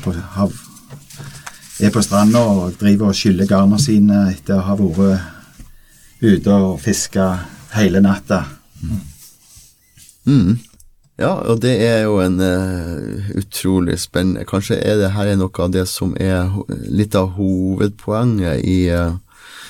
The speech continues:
Speaker 3: i teksten, eh, og som teksten ønsker å formidle til oss. Det at, eh, når, når Jesus kaller til liv, når Jesus kaller til tjeneste, så,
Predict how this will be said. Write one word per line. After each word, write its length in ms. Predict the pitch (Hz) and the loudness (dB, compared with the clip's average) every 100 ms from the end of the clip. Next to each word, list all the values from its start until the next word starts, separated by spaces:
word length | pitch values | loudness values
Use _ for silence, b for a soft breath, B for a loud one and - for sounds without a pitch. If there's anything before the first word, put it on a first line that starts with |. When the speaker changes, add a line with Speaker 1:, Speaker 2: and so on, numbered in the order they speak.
| B | B
Speaker 3:
i 140 | - | -2
teksten, 840 | 95 - 85 - 107 147 110 92 - | -2 -2 -4 -4 0 0 0 -4 -6
eh, 600 | - 92 92 90 87 90 - | -4 0 0 0 -2 -2 -4
og 200 | - 95 | -4 -4
som 280 | - - 92 | -4 -2 -2
teksten 360 | 90 - 98 | -2 -2 -2
ønsker 300 | 95 92 - | -2 -2 -6
å 40 | 85 | -4
formidle 420 | 92 95 107 101 | 0 2 2 0
til 120 | 101 | -2
oss. 340 | 156 - - - b b b b b b b _ _ _ | -4 -4 -8 -12 b b b b b b b _ _ _
Det 260 | - - 101 | -10 -2 0
at, 400 | 65 98 - - | 0 -2 -6 -6
eh, 320 | 92 92 82 - | -2 0 -2 -4
når, 560 | 95 98 98 95 92 - | -2 0 0 0 -2 -2
når 140 | 95 | 0
Jesus 520 | 95 107 110 - 107 - | 2 4 2 0 -4 -4
kaller 540 | - 113 117 98 - | -4 -2 0 -2 -4
til 180 | - 90 | -4 -4
liv, 480 | 92 117 143 147 135 | -2 0 2 0 0
når 160 | 104 95 | 0 0
Jesus 300 | 98 - - | -2 -4 -8
kaller 240 | - 98 | -4 -4
til 140 | 98 - | -4 -8
tjeneste, 720 | - 90 92 95 - - 113 | -6 -2 0 0 -4 -2 -2
så, 420 | - - 92 92 | -4 -4 -2 -2